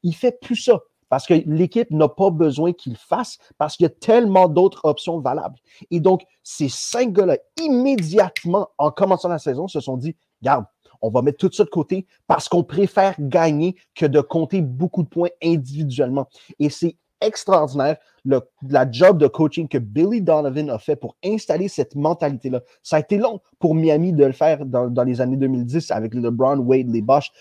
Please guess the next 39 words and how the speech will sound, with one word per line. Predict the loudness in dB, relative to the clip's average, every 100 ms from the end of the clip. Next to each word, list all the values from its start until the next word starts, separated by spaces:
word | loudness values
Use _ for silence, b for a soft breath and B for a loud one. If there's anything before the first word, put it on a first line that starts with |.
| b
Ça | -2
a | 0
été, | 0 -2 0
les | 4 6
Lakers | 6 6 4
n'ont | 4
jamais | 4 4
été | 2 0
capables | 0 0 0
avec | 2 0 0
Nash, | 0 -2 -2
Kobe, | -2 -2 -2
Dwight | -4 0 0 0
Howard. | 0 -2 -2 b b b
C'est, | 0 0 0 _ _ _ _
c'est | -4 0
des | 4 4 2 2
égos | 2 4 2 0 b b
qu'ils | -6 -4
font | 0 0
contrôler | 2 2 2 2 2 0 -4 _ _ _ -2
et | 2 2 2 _ _
Billy | 0 2 4
Donovan, | 6 4 4 0
j'ai | -2
l'impression, | -2 -2 0
n'a |
même | 0
pas | 0
besoin | 0 2 0
de |
contrôler | -2 -2 -2 -4 -4
les | -2 -2
égos | -2
parce | 0 0
que | 0
ces | -2 -4
cinq | -2 -2 0
gars-là | 4 6 4